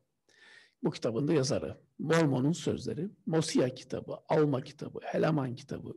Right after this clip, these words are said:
üçüncü Nefi kitabı, dördüncü Nefi kitabı, Mormon kitabı, Eter kitabı, Moroni kitabı. Moroni de meleğin, e, kendisine gözüken meleğin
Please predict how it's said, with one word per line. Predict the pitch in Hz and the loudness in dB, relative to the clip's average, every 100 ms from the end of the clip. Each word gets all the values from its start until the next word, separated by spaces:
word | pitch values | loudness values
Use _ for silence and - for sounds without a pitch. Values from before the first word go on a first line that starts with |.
| - | -4
üçüncü | 165 220 208 170 | 0 2 2 4
Nefi | 160 160 143 | 2 2 -4
kitabı, | - - - 131 | -8 -8 -6 -2
dördüncü | 156 156 170 165 143 | 2 4 4 4 4
Nefi | 151 - | 2 -2
kitabı, | - - 85 143 156 - - - - | -8 -6 -2 0 0 -2 -18 -8 2
Mormon | 170 175 165 127 | 4 6 4 0
kitabı, | - - 101 - | -4 -8 -6 -2
Eter | 156 - 175 175 | 0 2 0 0
kitabı, | - 160 156 | -4 -4 0
Moroni | 160 165 160 143 117 | 2 4 6 4 0
kitabı. | - - - 139 151 | -6 -8 -8 -6 -4
Moroni | 147 143 143 151 165 | 0 0 0 0 0
de | |
meleğin, | - 147 110 110 110 - _ _ _ _ _ _ - | 2 2 2 -2 -4 -10 _ _ _ _ _ _ -8
e, | 196 156 170 | -6 -6 -6
kendisine | - 131 - 127 | -6 -4 -4 -4
gözüken | 123 139 123 - 123 _ _ _ _ _ _ _ _ - | -4 -6 -6 -8 -10 _ _ _ _ _ _ _ _ -4
meleğin | 123 - 160 202 | -4 -4 -4 -6